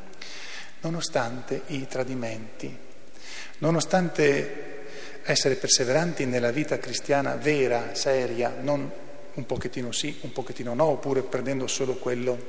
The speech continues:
che in qualche modo ci piace. E questa perseveranza nonostante le difficoltà. E qui vedete che la difficoltà non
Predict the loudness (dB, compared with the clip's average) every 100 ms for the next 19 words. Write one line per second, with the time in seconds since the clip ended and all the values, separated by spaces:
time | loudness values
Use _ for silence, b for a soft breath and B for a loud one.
0 | -6 -6 -4 -4 -2 0 2 0 -4 -6
1 | -6 -2 -2 0 0 -2 -2 -6 B B
2 | B B B B B B B B B B
3 | -8 -6 0 0 2 4 4 4 2 2
4 | 4 4 4 4 4 4 4 4 2 0
5 | 0 -4 0 0 2 0 0 -4 -4 -4
6 | -4 0 0 -2 -6 -8 -8 -2 2 2
7 | 2 2 4 4 2 0 4 4 4 2
8 | 0 0 0 6 6 6 0 -6 -6 -2
9 | 2 2 0 -4